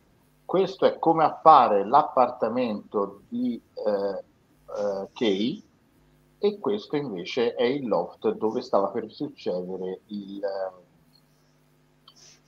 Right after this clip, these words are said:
l'incidente diplomatico. Questo è il, queste sono le immagini che voi adesso dovreste vedere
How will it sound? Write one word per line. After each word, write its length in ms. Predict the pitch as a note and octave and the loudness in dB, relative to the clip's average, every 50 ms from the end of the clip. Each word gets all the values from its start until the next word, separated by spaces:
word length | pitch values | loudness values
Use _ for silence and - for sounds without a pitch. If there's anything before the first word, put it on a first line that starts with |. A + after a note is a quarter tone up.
| _ _ _ _ _ _ _ | _ _ _ _ _ _ _
l'incidente 600 | - B2+ C3+ C3+ C3+ - C#3 A#2 F#2+ F#2 F#2 F#2 | -6 -4 -4 -4 -4 -2 0 0 0 0 -6 -10
diplomatico. 760 | F2+ F#2 - F#2+ F2+ E2 D2 D2 - - - _ - E2+ - - _ _ _ _ _ _ _ _ _ _ _ _ | -14 -12 -8 -6 -8 -6 -6 -12 -14 -16 -20 _ -14 -14 -14 -14 _ _ _ _ _ _ _ _ _ _ _ _
Questo 520 | _ - G2+ F#2+ - _ - F#2+ - - _ _ | _ -20 -20 -20 -20 _ -18 -18 -18 -18 _ _
è 100 | _ G#2 | _ -2
il, 520 | G#2 G2+ G#2 G2+ G2 G2+ G#2 G2+ G2+ - - - - - - - G#2 G#2 G#2+ - _ _ | -2 -2 -2 -2 0 2 2 2 2 0 -6 -14 -16 -18 -16 -12 -10 -10 -10 -10 _ _
queste 280 | - - A#2+ - - A2+ | -8 -8 -6 -6 -10 -10
sono 240 | - A#2 G#2 G#2 | -8 -6 -4 -2
le 100 | G#2 G#2+ | -2 -2
immagini 720 | A2+ A2+ A2+ A2+ A#2 C3 C3 C3 B2+ A#2+ A#2 A2+ A2 G#2 - | -2 -2 -4 -2 0 0 0 0 -4 -8 -10 -10 -10 -10 -10
che 140 | A2+ A2 G2+ | -10 -10 -10
voi 240 | G2 G#2+ B2 A#2+ | -6 -6 -6 -4
adesso 300 | A2 A2+ A2+ A2+ - - | -2 -2 -2 -2 -4 -12
dovreste 400 | G#2 G2 G#2 G2 G2 - - - | -10 -10 -10 -10 -10 -12 -12 -12
vedere 520 | G2 F#2+ G2+ F2 G2 F#2+ F#2+ F#2 F#2+ F#2+ | -10 -10 -10 -8 -8 -8 -6 -6 -8 -8